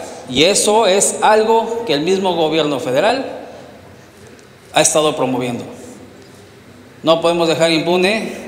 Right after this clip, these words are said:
una situación tan pequeña que al rato nos va a valer sorbete, no va a pasar nada, y al rato otra vez va a llegar otra persona y va a hacer lo mismo. En Quintana Roo, quien la hace, la paga, señores,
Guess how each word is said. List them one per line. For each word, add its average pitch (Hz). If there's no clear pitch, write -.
una 156
situación 147
tan 131
pequeña 165
que 143
al 143
rato 180
nos 123
va 143
a 147
valer 156
sorbete, 170
no 180
va 175
a 170
pasar 175
nada, 185
y 147
al 170
rato 190
otra 202
vez 208
va 208
a -
llegar 202
otra 208
persona 202
y -
va 190
a -
hacer 190
lo 190
mismo. 160
En 139
Quintana 151
Roo, 196
quien 185
la 190
hace, 190
la 175
paga, 185
señores, 175